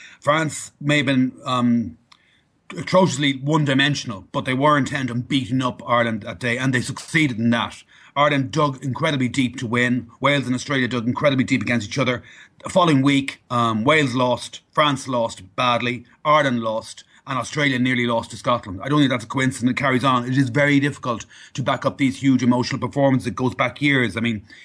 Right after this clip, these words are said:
each time France beat the All Blacks in the nineteen ninety-nine semi-final, in the two thousand and seven quarter-final,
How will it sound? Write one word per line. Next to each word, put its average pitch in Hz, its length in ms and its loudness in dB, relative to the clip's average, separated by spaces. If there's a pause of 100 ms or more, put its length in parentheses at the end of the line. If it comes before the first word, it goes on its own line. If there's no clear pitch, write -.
each 147 240 -4
time 165 220 0
France 160 340 0
beat 151 200 -4
the 151 100 -2
All 139 120 4
Blacks 147 420 -4
in 123 60 -4
the 120 80 -4
nineteen 131 220 -4
ninety-nine 127 420 -2
semi-final, 147 580 2
in 131 60 4
the 117 80 -2
two 139 140 -2
thousand 131 260 -2
and - 100 -4
seven 123 280 -2
quarter-final, 139 640 0